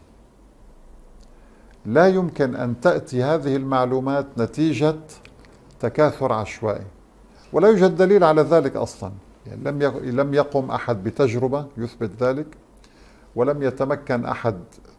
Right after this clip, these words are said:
من إثبات ذلك لا ماديا ولا حتى نظريا. كيف سيثبت تصميم الإنسان مثلا؟ هذا التصميم المعقد كيف جاء؟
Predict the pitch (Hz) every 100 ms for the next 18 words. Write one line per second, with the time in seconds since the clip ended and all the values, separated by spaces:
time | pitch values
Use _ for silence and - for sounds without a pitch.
0 | - - - 123 120 117 123 - 131 113
1 | 104 123 110 120 131 127 117 95 127 131
2 | 143 143 - - - - - - 160 175
3 | - 180 156 143 131 131 143 127 101 87
4 | - - 143 - 117 127 131 127 117 135
5 | 139 - - - - - - - - -
6 | _ - 113 - 143 139 139 123 - 127
7 | 104 101 104 104 107 98 - - - -
8 | _ - _ - - 113 127 110 - 117
9 | - 143 127 113 117 127 127 110 92 135
10 | 131 117 95 107 113